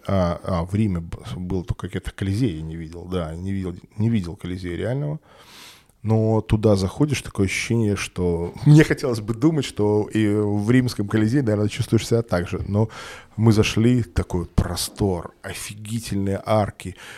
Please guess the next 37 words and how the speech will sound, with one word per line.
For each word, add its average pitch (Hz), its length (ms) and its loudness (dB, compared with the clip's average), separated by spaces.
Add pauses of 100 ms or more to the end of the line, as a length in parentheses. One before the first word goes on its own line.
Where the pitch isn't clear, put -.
(140)
просто 110 460 2
потрясающая 104 680 -2
какая-то 95 440 -2
вот 92 160 -2
эта - 200 -4
локация, 90 680 0
она 92 260 0
просто 95 640 -4
каким-то 101 420 -4 (280)
бешеным 107 520 -2
магнетизмом 104 680 -4
тебя 95 260 -6
просто 98 320 -6
заряжает. 101 680 2
Э, 101 120 0
ну, 117 160 0
вот, 95 260 -10
э, 117 40 -2
во-первых, 104 720 -2
тебя 95 240 -2
притягивает, 107 480 0
во-вторых, - 360 -4
она 92 120 -2
тебя - 160 -8
как-то - 260 -16
так - 240 -6 (420)
очень 101 200 -2
круто 101 320 -6
заряжает. 87 440 -6
В - 40 -6
общем, 127 240 -2
это 127 160 -2
было 113 220 2
потрясно, 104 840 -2
и 85 80 -4
мы 92 100 -6
тогда, 90 320 -6